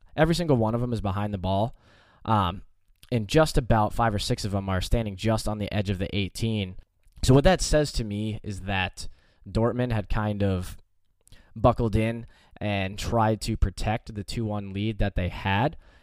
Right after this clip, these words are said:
And if you can remember back to last season, conceding late goals was, um, in a sense, one of their Achilles heel. If you recall, late on in the season, they conceded a late goal to Werder Bremen, uh, in the title race with us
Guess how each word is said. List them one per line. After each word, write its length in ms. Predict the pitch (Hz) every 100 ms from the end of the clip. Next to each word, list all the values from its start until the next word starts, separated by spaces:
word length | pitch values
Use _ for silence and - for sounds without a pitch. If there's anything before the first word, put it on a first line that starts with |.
| -
And 120 | 120
if 100 | 127
you 80 | 185
can 160 | - 180
remember 420 | 120 104 110 107
back 280 | 92 98 -
to 100 | 98
last 340 | 92 92 101
season, 320 | - 98 92 90
conceding 680 | - - - 117 139 117 95
late 240 | 101 98
goals 400 | 98 95 107 107
was, 380 | 101 95 92 - - - -
um, 160 | 98 123
in 80 |
a 60 | 113
sense, 280 | - 120 110
one 240 | 98 104
of 100 | 104
their 140 | 98 92
Achilles 440 | - 110 98 90
heel. 360 | 101 98 85 -
If 120 | -
you 120 | 98
recall, 420 | 98 - 104 98 98
late 160 | 104
on 140 | 101 101
in 80 |
the 80 | 95
season, 420 | - 123 113 117
they 280 | 101 98 95 - -
conceded 400 | - 101 110 104
a 60 | 95
late 180 | 101 -
goal 180 | 101 95
to 100 | 90
Werder 300 | 101 95 90
Bremen, 600 | 104 139 139 135 131 - - _ -
uh, 200 | 101 -
in 80 | 107
the 60 | 95
title 400 | - 110 113 107
race 400 | 107 104 - 104
with 260 | 101 95 -
us 420 | 117 117 - -